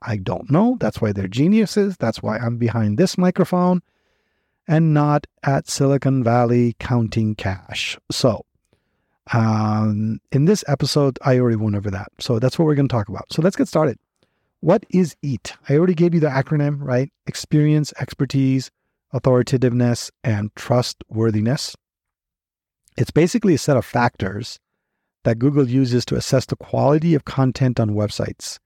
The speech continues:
And websites with high eat are more likely to rank higher in Google search results. So let's talk about the first E,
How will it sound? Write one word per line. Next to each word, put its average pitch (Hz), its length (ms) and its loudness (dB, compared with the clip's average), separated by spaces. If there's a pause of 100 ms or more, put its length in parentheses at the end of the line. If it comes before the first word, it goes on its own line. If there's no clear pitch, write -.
(600)
And 113 540 0
websites 156 500 0
with 135 120 -2
high 151 600 0
eat 147 540 0
are 120 160 -2
more 123 260 2
likely 127 320 2
to 120 140 -2
rank 113 240 0
higher 123 360 0
in 110 140 0
Google 107 300 0
search - 320 -2
results. - 500 -10 (560)
So - 140 -2
let's 165 180 2
talk 190 180 0
about 175 140 0
the - 80 -6
first - 300 -2 (100)
E, 101 280 -6